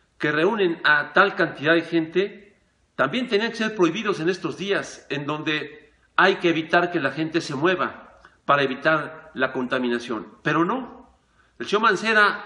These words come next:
se hace de la vista gorda y permite que sigan los espectáculos en los estadios, acumulando viajes en camión, acumulando viajes en automóvil, acumulando lo que usted quiera para que la gente llegue a los estadios.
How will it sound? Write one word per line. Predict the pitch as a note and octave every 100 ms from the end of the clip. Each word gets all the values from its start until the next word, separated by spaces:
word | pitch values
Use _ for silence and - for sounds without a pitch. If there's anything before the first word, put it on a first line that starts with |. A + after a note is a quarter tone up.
| -
se | - F#3
hace | F#3 F3+
de |
la | D3+
vista | D3 E3+ D#3
gorda | D3+ G3+ G3 G#3+ G#3+ - - _
y | D3
permite | C#3 D3+ F3+ F3+
que | -
sigan | - E3+ D#3
los | C3+ -
espectáculos | - C3 - D3+ C#3+ C#3+ D3 - - -
en | C3+
los | C3 C3+
estadios, | A#2+ B2+ B2 A2+ A2+ - - - -
acumulando | D3+ D3+ D3 E3 F3 D#3
viajes | C#3+ D3+ D#3 -
en | C3
camión, | B2+ C#3 F#3+ F3+
acumulando | - B2 C3+ C#3
viajes | B2+ C#3 C3+ C3
en | B2+
automóvil, | C3 D#3 F3 F3+ C#3+
acumulando | C3+ B2 C#3 D#3 D3+ - - - -
lo | D3
que |
usted | - F#3
quiera | F#3+ F#3+ F3
para | D3+
que | -
la | C#3+
gente | D3 F3+ D#3+
llegue | D3+ E3+ D3+
a |
los | C3 B2
estadios. | A#2+ A#2+ A2 G#2+ G#2